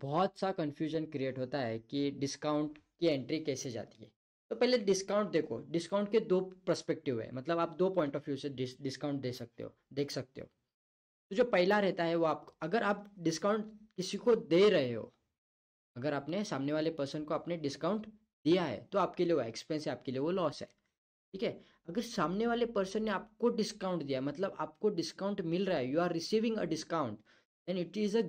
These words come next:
gain for you। आप लोग के लिए क्या हो जाता है, वो गेन हो जाता है, ठीक है। धीरे धीरे, धीरे धीरे हम बातें समझते हैं कि डिस्काउंट इतनी सी सिंपल सी बात है सर, फिर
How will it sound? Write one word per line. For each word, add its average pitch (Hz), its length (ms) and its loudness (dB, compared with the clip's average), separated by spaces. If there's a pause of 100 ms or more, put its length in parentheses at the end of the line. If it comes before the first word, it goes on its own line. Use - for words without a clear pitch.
gain 190 320 6
for 143 160 0
you। 107 220 -6
आप 123 180 -8
लोग 170 200 0
के 175 80 -2
लिए 180 100 0
क्या 175 160 -2
हो 165 80 0
जाता 170 220 -2
है, 196 40 0
वो 202 60 0 (120)
गेन 175 180 2
हो 156 120 -2
जाता 107 260 -10
है, - 60 -16 (420)
ठीक 220 120 -4
है। 160 80 -2 (540)
धीरे 240 200 8
धीरे, 214 240 6
धीरे 185 280 2
धीरे 180 140 0
हम 170 240 -4
बातें 139 220 -4
समझते 127 440 -4
हैं 208 100 -2 (560)
कि 208 40 -4
डिस्काउंट 202 560 0
इतनी 202 240 2
सी 226 140 -2 (140)
सिंपल 190 260 0
सी 196 120 2
बात 170 240 2
है 175 80 2
सर, 180 140 0
फिर 180 260 -2